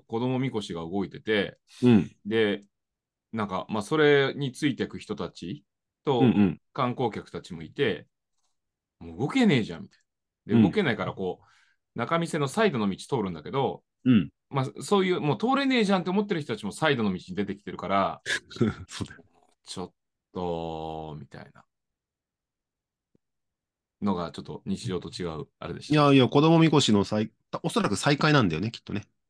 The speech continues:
Speaker 1: うん。今年は、あの、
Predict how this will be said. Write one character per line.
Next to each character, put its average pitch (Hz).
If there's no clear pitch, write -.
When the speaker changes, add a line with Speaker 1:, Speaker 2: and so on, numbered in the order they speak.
Speaker 1:
う -
ん。 131
今 135
年 151
は、 143
あ 117
の、 98